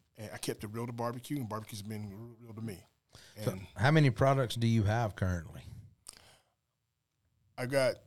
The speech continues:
Speaker 1: six rubs, and I actually got, like, four sauces, but, um, one I haven't put back in production 'cause, um, I need to, and that's probably the new one I'm gonna do. Is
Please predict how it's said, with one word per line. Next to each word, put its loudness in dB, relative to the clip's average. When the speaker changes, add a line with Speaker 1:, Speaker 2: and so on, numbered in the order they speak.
Speaker 1:
six 4
rubs, 4
and -2
I 6
actually 6
got, 2
like, -6
four -2
sauces, 0
but, -6
um, -2
one 0
I 0
haven't -2
put -6
back -4
in -10
production -6
'cause, -6
um, -2
I -4
need -2
to, -4
and -8
that's 2
probably -2
the 0
new 0
one -2
I'm -6
gonna -6
do. -4
Is -4